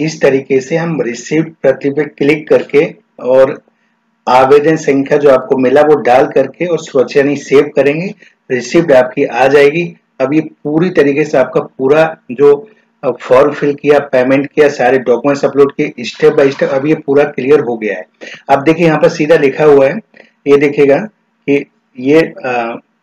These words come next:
उपरोक्त आवेदन का आवेदन दिनांक दस ग्यारह दो चौबीस को जांच प्रमाण पत्र बनवाने हेतु सक्षम अधिकारी को अग्रेसित किया गया है और ये पन्द्रह शुल्क लिया गया है, ठीक है ना। अब देखिएगा इसमें देखिए ट्वेंटी कार्य दिवस के अंदर ये आपके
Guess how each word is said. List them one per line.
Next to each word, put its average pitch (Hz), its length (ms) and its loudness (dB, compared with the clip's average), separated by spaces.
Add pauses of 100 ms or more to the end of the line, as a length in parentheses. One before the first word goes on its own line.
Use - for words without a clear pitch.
(920)
उपरोक्त 147 440 2
आवेदन 139 300 2
का 151 120 2
आवेदन 135 460 2 (120)
दिनांक 139 440 -2
दस 139 220 0
ग्यारह 131 240 4
दो 147 80 4
चौबीस 131 360 0
को 160 120 -2
जांच 127 260 2
प्रमाण 139 220 -4
पत्र 139 140 0
बनवाने 131 320 -2
हेतु 143 180 2
सक्षम 135 500 -6
अधिकारी 123 300 -2
को 147 100 2 (200)
अग्रेसित 131 600 -4
किया 139 180 4
गया 123 200 0
है 156 180 -6 (500)
और 127 160 4
ये 151 180 2
पन्द्रह 139 340 4
शुल्क 156 340 -2
लिया 135 300 2
गया 104 220 -4
है, 104 100 -10
ठीक 175 200 -8
है 175 60 -2
ना। 156 140 -4 (100)
अब 131 320 -6
देखिएगा 160 340 0 (100)
इसमें 139 260 -10
देखिए 170 140 -4 (140)
ट्वेंटी 139 440 0
कार्य 139 280 0
दिवस 135 260 0
के 156 120 -2
अंदर 131 280 0
ये 139 160 0
आपके 135 340 0